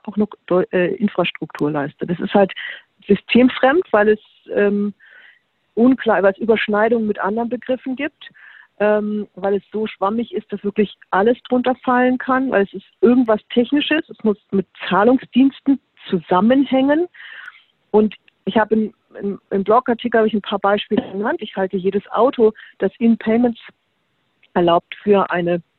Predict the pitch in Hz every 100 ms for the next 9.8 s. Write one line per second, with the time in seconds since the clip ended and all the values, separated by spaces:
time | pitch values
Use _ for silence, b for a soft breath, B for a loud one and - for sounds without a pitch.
0 | _ _ - 175 - 294 - - 151 160
1 | - - 170 165 175 175 - 180 170 165
2 | 175 175 170 175 170 170 - B B B
3 | - 165 170 - 180 165 185 196 185 _
4 | - - - - 196 208 214 214 208 -
5 | 208 220 208 214 - 196 190 175 196 190
6 | 202 - 214 202 190 202 190 190 190 -
7 | 202 208 - 202 202 - 185 220 - -
8 | 214 220 220 208 208 208 208 208 214 _
9 | B B B B 202 190 202 196